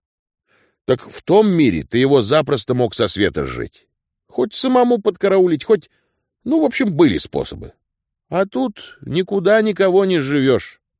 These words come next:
Все и без того на том свете. Да и вообще никакой подлянки не сделать.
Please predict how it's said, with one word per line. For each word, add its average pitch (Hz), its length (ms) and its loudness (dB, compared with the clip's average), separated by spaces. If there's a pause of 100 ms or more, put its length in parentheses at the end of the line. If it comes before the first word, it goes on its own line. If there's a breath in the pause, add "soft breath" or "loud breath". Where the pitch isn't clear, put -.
Все 143 320 0
и 127 40 0
без 113 220 -4
того 127 280 2
на 90 140 0
том 71 200 -4
свете. - 420 -10 (680)
Да 185 120 -2
и 254 40 0
вообще 262 560 0 (360)
никакой 175 460 2
подлянки 127 480 2
не 98 140 -2
сделать. 76 520 -2